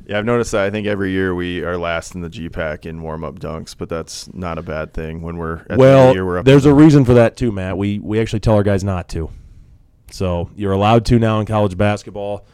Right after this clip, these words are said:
Speaker 2: We all know we shoot a lot more threes than we do dunks, so let's get warmed up by doing what we're gonna do in a game is, is my philosophy.
Speaker 1: Those count a lot more, for sure. So those, uh, are the, the two juniors that you have on the roster, and you've got a handful, actually, I think you have six seniors on the team this year, so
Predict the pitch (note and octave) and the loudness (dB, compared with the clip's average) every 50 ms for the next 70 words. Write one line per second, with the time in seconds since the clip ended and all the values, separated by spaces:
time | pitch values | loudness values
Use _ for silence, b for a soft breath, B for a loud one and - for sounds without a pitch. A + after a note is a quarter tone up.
0 | b b b b b b _ _ _ _ _ - A2 A#2+ B2 A#2 A2+ A2 A2 G#2+ | b b b b b b _ _ _ _ _ 0 4 6 6 6 6 4 4 2
1 | G#2 G#2 G2+ - - - - A2 A2 G2+ - A2+ G2+ G2 G2 G2+ G2+ G2+ G2 F#2+ | 2 2 0 -2 -4 -6 -4 -4 -4 -2 0 0 0 2 0 0 0 -2 -4 -4
2 | F2 - G2+ G2 G2 F2 F#2+ F#2 F#2 F#2 E2+ F#2+ F#2 E2 F#2+ F#2 F#2 F2+ - - | -4 -2 -2 -2 -2 -2 -4 -4 -4 -6 -6 -8 -8 -8 -8 -8 -8 -10 -10 -8
3 | F#2 G2 G2+ - - - - D#2+ A2 G#2 G2+ G2 G#2 G#2 G2 F#2+ G2+ F#2+ E2+ F#2 | -6 -6 -6 -6 -10 -16 -8 -4 -2 0 2 2 2 2 2 0 -4 -6 -4 -4
4 | F2 F2 F#2 F#2+ F2+ F2+ F2 E2+ - F2 E2+ E2 D#2+ D#2+ E2+ E2+ D#2+ D#2 D2+ D#2 | -4 -4 -2 -4 -4 -4 -4 -4 -4 -6 -8 -10 -10 -8 -8 -8 -8 -8 -8 -8
5 | E2+ E2+ E2 D#2+ D#2+ D#2+ D#2 - F#2 E2+ F2+ F2+ F2 E2+ - - E2+ D#2+ D#2 D2+ | -6 -6 -6 -6 -8 -10 -10 -10 -10 -8 -6 -6 -6 -6 -8 -14 -20 -20 -20 -20
6 | - _ E2+ D#2+ _ - - F#2+ F#2 F2+ - - F#2 F2+ F2 E2 E2 D#2 D2 D#2 | -20 _ -20 -20 _ -10 -8 -8 -8 -8 -8 -8 -8 -8 -6 -8 -8 -8 -8 -10
7 | D#2+ D#2+ D#2 D2 D#2+ - - F2 - - F#2 E2+ D#2+ D#2 B B B B B B | -10 -10 -12 -12 -12 -12 -14 -12 -10 -8 -8 -8 -8 -8 B B B B B B
8 | B B B - - C3 C#3+ D#3 D3 A#2+ B2+ B2+ B2 A#2+ A2 G2 A#2 A#2+ A2 A#2 | B B B 0 4 4 6 6 4 4 4 6 6 6 6 6 4 2 2 2
9 | A2 G#2+ G#2 D#2+ F#2+ A2+ A2+ A2 - A#2 A2+ F#2 G#2 A2 G#2+ G#2+ G#2+ G#2+ F#2+ F#2 | 2 2 0 0 -2 -4 -4 -2 -4 -4 -4 -2 -4 -4 -2 -2 -4 -4 -4 -6
10 | F#2+ F2+ F#2+ G2+ G2+ G2 G2+ G2+ G2+ G2 F#2+ F#2+ F#2+ F2 - - G#2+ G#2+ G#2+ G#2 | -6 -6 -4 -4 -4 -4 -4 -4 -4 -2 -2 -2 -4 -4 -6 -4 -2 -2 -2 -2
11 | G2+ G2 G2 G2 F2 - A2+ G#2 G2 F#2+ F#2+ F#2 E2+ - b b b b b - | -4 -4 -6 -8 -6 -4 -4 -2 -2 -2 -2 -4 -6 -10 b b b b b -10
12 | - G2 G2 F#2+ F#2+ F2+ E2+ A2+ A2+ A#2 A2 - - G#2 G2 G2 F#2+ F#2 F#2 F#2 | -6 -4 -2 -2 -2 -4 -4 -4 -4 -4 -4 -4 -4 -4 -2 0 0 0 -2 -2
13 | F2+ D#2 - F2+ F#2+ G2 - - G2 F#2 F2 F#2+ G2 E2+ F2+ F2 E2+ - - - | -4 -6 -8 -8 -8 -8 -8 -8 -8 -8 -8 -8 -10 -10 -12 -12 -10 -10 -10 -8
14 | - - A2+ A#2+ A2+ - - - - - - - - - A2+ A2 A2 A2 G#2 F#2+ | -6 -2 -2 -2 -2 -4 -6 -10 -10 -10 -12 -12 -8 -6 -4 -4 -2 -2 -4 -4
15 | F#2 F2 D#2+ - - F2 F2+ F2+ F2 E2 - - F2+ E2+ F2 E2+ - - F2 F2 | -6 -8 -10 -10 -12 -10 -10 -10 -12 -12 -12 -12 -12 -12 -12 -14 -12 -12 -12 -10
16 | E2+ - - F#2 F2+ | -10 -10 -8 -8 -6